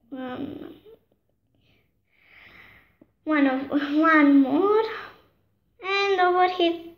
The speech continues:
this. And the flowers and the grass we're gonna put down, down. Let's put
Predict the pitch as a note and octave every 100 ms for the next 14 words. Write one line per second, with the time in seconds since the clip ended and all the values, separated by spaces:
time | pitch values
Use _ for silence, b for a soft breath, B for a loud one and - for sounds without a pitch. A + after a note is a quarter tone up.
0 | _ _ _ _ _ _ _ _ _ _
1 | _ - - - - - - _ _ _
2 | _ _ _ _ _ _ _ _ _ _
3 | b b b - E4 D4 C#4+ C#4 C#4 -
4 | - F4 A4 A4+ G#4+ G4 - D4 - -
5 | - G4+ A4 A4+ A4 B B B - C#4+
6 | D#4 D#4 D#4 D4 D4 - - - D#4+ D#4
7 | - - - _ _ _ _ _ _ _
8 | _ b b b b b _ - C#4 C#4
9 | C3+ - - - - _ _ _ G4 E4+
10 | - C#3+ C3 - - - _ _ _ _
11 | _ _ _ _ _ _ _ _ _ _
12 | _ _ _ _ _ _ _ b b b
13 | b b - C#4+ C#4 - - - _ -
14 | C#4 C#4 C#4+ -